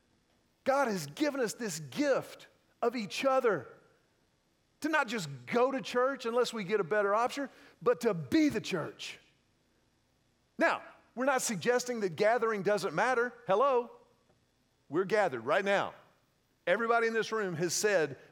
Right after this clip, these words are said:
by your actions, it matters. But it's more than that.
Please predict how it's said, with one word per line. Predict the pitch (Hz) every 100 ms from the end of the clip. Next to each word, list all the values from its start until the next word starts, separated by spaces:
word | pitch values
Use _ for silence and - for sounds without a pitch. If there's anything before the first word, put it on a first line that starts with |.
| - 117
by | 165 202
your | 202 220
actions, | 196 165 - 160 -
it | 175
matters. | 180 175 135 95 - - - _ _ _ _ _ _ _ _ _ _ _ _ _ _ _ _ _ _ _ _ _ _ _ _ _ _ _ _ _ _ _ _ _ _ -
But | 202
it's | -
more | 185 220 269 254
than | 190 165
that. | 139 90 87 -